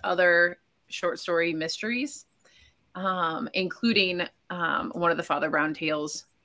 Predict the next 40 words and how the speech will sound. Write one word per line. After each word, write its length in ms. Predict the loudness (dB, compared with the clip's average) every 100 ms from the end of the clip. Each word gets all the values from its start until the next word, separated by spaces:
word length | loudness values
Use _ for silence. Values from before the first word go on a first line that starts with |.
| _
that 160 | -2 0
is, 240 | -2 -4
like, 220 | -4 -6 -8 -6
I 80 |
don't 80 | -2
know, 60 | -2
at 80 | -4
the 80 |
time 180 | -2 -2
of 100 | -2
publication 540 | -6 -6 -6 -6 -6 -6
was 180 | -8 -10
undiscovered 680 | -10 -8 -6 -6 -6 -6
elsewhere. 560 | -6 -8 -10 -10 -12 -8 0
But, 360 | 0 0 -4 -12 -18 -20 -20 -20 _ _
um, 640 | -2 0 2 2 0 -4 -10 _ -2
yeah, 120 | 6
I'm 120 | 6 6
just 220 | 0 0
really 380 | 2 4 4 2
enjoying, 420 | 0 2 2 4
I 80 | 4
like 180 | 2
his, 360 | 2 -4 -4 -8 _ -14
um, 440 | -8 -6 -6 -6 -8 -14 _ _ _
I 40 | 2
like 180 | 2 2
his 180 | -4
characters. 500 | 0 0 0 0 -4
I 100 | -2
love 260 | 0 0 2
the 80 | 2
way 100 | 2
he 160 | 0
spins 380 | -2 0 0 0
a 20 |
mystery. 640 | 0 -2 -2 0 2 0 2
And 300 | 2 4 4
again, 320 | 4 4 4
like, 300 | 0 -2 -8